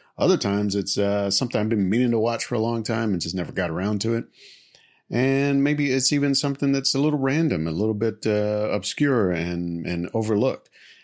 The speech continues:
And so I'm trying to mix it up here. Just, you know, the idea is that I watch so many movies, um,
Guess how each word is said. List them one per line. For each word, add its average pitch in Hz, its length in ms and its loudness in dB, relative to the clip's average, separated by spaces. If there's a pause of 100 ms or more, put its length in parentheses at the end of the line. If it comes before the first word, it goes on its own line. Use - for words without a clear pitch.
(100)
And 95 360 0
so 101 480 0
I'm 139 200 0
trying 196 160 0
to 170 80 2
mix 180 260 -2
it 175 80 -2
up 175 200 -4
here. 170 200 0
Just, 147 340 -4 (280)
you 156 80 4
know, 151 220 2 (840)
the 135 120 2
idea 151 300 2
is 113 240 0
that 104 320 0
I 113 140 -2
watch 110 340 -2
so 113 160 0
many 107 300 2
movies, 95 600 0
um, 90 380 -2